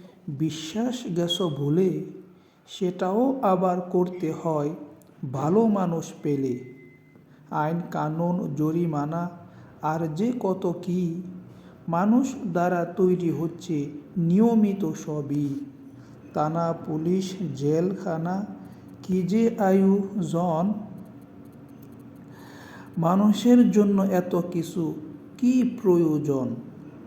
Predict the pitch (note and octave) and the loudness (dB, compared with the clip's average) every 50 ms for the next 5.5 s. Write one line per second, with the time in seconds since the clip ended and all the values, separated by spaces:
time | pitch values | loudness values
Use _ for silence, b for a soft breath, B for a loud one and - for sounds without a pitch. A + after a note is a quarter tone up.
0 | B B B B B B - - F3+ F3 F3 F3 - F3+ F3+ - F#3 F#3 F3+ - | B B B B B B -4 0 0 0 0 0 0 -2 0 0 -2 -2 -2 -2
1 | A3 A3 F#3+ - - - A3+ A3+ A#3 A3+ A#3 - - A#3+ G3 F3 F3 F3+ F#3+ G#3+ | -2 -2 -2 -4 -4 0 2 2 2 2 0 -4 -2 -2 0 0 0 2 2 2
2 | B3 - - - - - - - - - E3 D3 - E3 E3 F3+ G#3+ A#3+ A#3+ B3 | 2 0 0 -4 -8 -10 -12 -12 -8 -6 -6 -2 2 2 4 4 4 2 0 -2
3 | - - A3 G#3 G#3+ - B3 A3 G#3 - - - D#3+ E3+ G3 A3+ - - - - | 0 0 0 0 0 -2 0 0 0 0 0 0 2 2 2 2 -2 -6 -10 -12
4 | - - - - - - - - - - - - - - A3+ A#3+ B3 B3+ B3+ - | -14 -16 -16 -18 -18 -18 -18 -18 -18 -18 -16 -16 -2 0 4 4 4 4 2 -4
5 | - - - - - G#3+ G3+ G#3 G#3 G#3 | -8 -12 -6 0 0 2 2 4 2 2